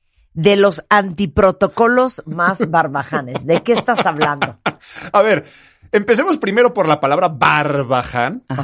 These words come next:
Speaker 1: Ajá.
Speaker 2: que si tú buscas en el diccionario qué es barbaján, te va a decir tosco, grosero,
Speaker 1: Ujú.
Speaker 2: rudo, con falta de clase.
Speaker 1: Dirían los gringos, rough around the edges.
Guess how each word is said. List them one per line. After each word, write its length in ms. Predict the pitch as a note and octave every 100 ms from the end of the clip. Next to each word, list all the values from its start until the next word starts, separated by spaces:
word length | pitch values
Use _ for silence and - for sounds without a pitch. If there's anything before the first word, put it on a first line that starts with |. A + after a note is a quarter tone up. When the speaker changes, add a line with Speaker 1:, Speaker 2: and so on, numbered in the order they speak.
| G#2+
Speaker 1:
Ajá. 300 | C3 D#3 C4+
Speaker 2:
que 760 | - B2+ B2 B2 A#2+ A#2 A2 D3+ D3+ _ _ _ _
si 220 | - - C#3
tú 100 | G3+
buscas 260 | D#4+ B3+ F#3
en 40 |
el 60 | C#3+
diccionario 400 | B2 C3+ C3 D#3
qué 80 | C#3+
es 80 |
barbaján, 540 | C3+ C3+ G#2 A2+ C#3 D3
te 80 | C3
va 80 |
a 40 | C3
decir 460 | A#2+ C3+ C#3+ D3+ _ _ _ -
tosco, 600 | F#3 F3 - C3 B2+ - -
grosero, 760 | E2+ F#2+ F#2 C3+ C3+ A2+ G2+ -
Speaker 1:
Ujú. 280 | D3 D3+ F#2
Speaker 2:
rudo, 540 | - C#3 A#2+ A2 G2+ _ _ _ - _ _
con 180 | B2 B2+
falta 320 | E3 F3 E3+
de 140 | E3 D#3
clase. 580 | E3+ E3 D3+ - C3+ -
Speaker 1:
Dirían 280 | F3 E3+ F#3
los 120 | F#3
gringos, 420 | D#3 E3+ D#3+ D3 C3+
rough 220 | G3 G3
around 280 | F3+ D#3 D3+
the 160 | C#3+
edges. 380 | C3+ B2 B2 -